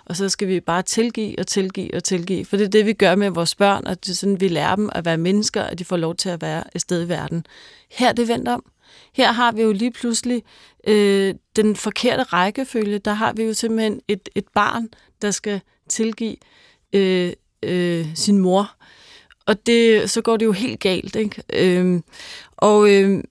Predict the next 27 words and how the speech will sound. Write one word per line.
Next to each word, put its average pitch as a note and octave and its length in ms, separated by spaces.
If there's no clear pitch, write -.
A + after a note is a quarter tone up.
der, A3 160
der A3 240
var A3+ 140
sådan B3+ 160
et B3 180
enkelt B3 360
ord A#3+ 260
i A#3+ 60
den A3+ 180
der A3 100
mail, G#3+ 400
som A3+ 180
jeg G#3 80
hæftede A3+ 360
mig G#3 120
lidt A3 220
med, A3+ 160
for A3+ 140
hun G#3+ 100
s-, - 300
taler A#3 320
om A3+ 120
det A3 100
her A3 100
med G#3+ 140
at G3+ 100
ære, F#3+ 340